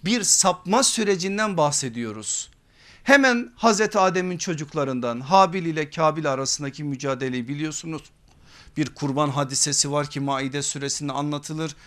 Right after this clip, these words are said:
Çocukların ismi verilmeden ama k-, tarihi kaynaklarda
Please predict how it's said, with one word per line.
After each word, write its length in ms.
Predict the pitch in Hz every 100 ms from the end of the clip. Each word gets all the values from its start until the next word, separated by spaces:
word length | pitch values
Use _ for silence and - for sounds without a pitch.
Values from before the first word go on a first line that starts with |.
| -
Çocukların 560 | - 156 135 151 143 135
ismi 420 | 135 - 143 131
verilmeden 600 | 135 151 156 147 156 156
ama 280 | 151 156 139 -
k-, 140 | - -
tarihi 420 | - 147 143 143
kaynaklarda 760 | 147 143 139 - 139 131 139